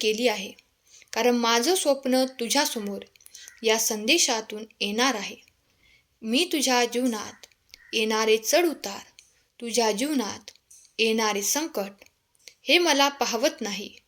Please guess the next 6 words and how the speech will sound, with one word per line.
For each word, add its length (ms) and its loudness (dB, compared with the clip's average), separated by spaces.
कारण 280 0
तू 400 -2
सध्या 540 4
खूप 300 -4
गुंतला 400 0
आहेस. 440 -2